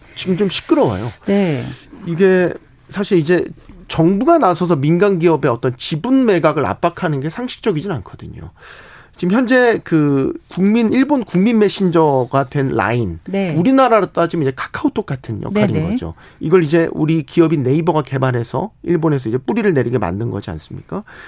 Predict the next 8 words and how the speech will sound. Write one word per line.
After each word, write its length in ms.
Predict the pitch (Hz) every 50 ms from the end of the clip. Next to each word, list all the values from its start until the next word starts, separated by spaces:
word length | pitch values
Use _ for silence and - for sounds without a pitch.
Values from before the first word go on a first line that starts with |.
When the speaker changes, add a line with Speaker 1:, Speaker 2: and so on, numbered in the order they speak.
| -
Speaker 1:
근데 160 | - - 160 190
현재 140 | 214 208
운영사는 800 | 208 151 139 156 185 233 240 240 214 202 185 208 254 208 123 95 - - - - - - -
라인 440 | - 127 117 139 175 208 220 190 143
야후입니다. 840 | 123 117 131 135 160 160 147 - - - 104 92 85 - - 76 80 113
Speaker 2:
네. 320 | 170 165 160 160 165 165
Speaker 1:
그러니까 260 | 170 120 185 185 160
라인과 880 | 147 123 113 120 147 156 170 175 175 170 165 165 208 226 247 254 349